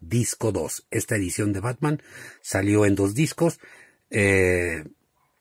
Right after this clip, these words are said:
no tengo el segundo disco, así que no podré mostrarles el material extra,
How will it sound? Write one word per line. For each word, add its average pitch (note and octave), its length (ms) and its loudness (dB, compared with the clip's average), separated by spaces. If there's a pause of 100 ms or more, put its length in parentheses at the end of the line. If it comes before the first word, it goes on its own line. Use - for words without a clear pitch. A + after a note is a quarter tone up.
(160)
no B2 320 2
tengo B2+ 320 4
el G2 80 0
segundo G#2+ 440 2
disco, C3+ 480 -4 (1200)
así A#2 280 0
que A2 120 -2
no A2 140 0
podré G#2 240 0
mostrarles A2 580 -2
el A#2 220 0
material G2+ 400 0
extra, C#3 400 -2